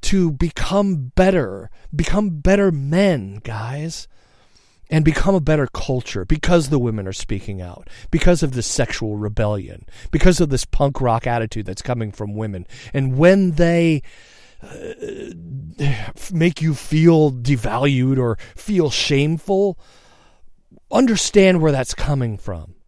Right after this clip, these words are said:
all right? Alyssa Milano said this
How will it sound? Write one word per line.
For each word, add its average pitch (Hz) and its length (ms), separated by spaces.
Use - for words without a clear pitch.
all 107 220
right? 143 460
Alyssa 151 360
Milano 131 340
said 107 300
this - 420